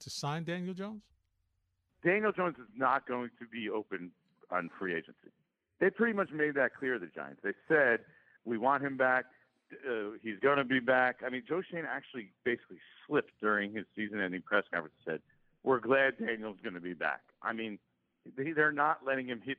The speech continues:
Speaker 2: the open market because then you're basically just opening it up to free bidding, and that just would only be-, benefit Daniel Jones. That would not benefit the Giants. So he's going to be back, and they're not going to allow him the opportunity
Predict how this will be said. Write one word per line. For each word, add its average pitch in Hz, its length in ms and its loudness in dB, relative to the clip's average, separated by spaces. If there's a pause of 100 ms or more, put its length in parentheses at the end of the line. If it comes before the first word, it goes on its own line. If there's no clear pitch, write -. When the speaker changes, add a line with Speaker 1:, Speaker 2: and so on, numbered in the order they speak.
Speaker 2:
the 104 160 -8
open 107 260 -4
market 104 320 -4
because 139 260 -2
then 131 280 2 (440)
you're 107 120 -4
basically 101 420 -4
just 85 220 -6 (1040)
opening 120 340 2
it 98 80 2
up 117 160 2
to 101 180 -12
free 123 140 4
bidding, 104 480 2
and 107 220 -6 (320)
that 113 180 2
just - 160 -18
would 104 100 -2
only 104 200 0
be-, 104 140 2 (140)
benefit 107 400 -4
Daniel 95 260 -4
Jones. 107 240 -2
That 87 100 -2
would 87 80 -8
not 85 240 0
benefit 87 420 -4
the - 100 -14
Giants. 80 280 -8
So - 100 -14
he's 160 160 -2 (480)
going 147 380 4
to 151 100 -2
be 135 140 0
back, 104 340 2 (160)
and 110 180 -8
they're 120 120 -2
not 120 280 0
going 117 280 -6
to 110 120 -8
allow 98 360 0
him 95 200 -10
the 92 120 -6
opportunity 92 640 -6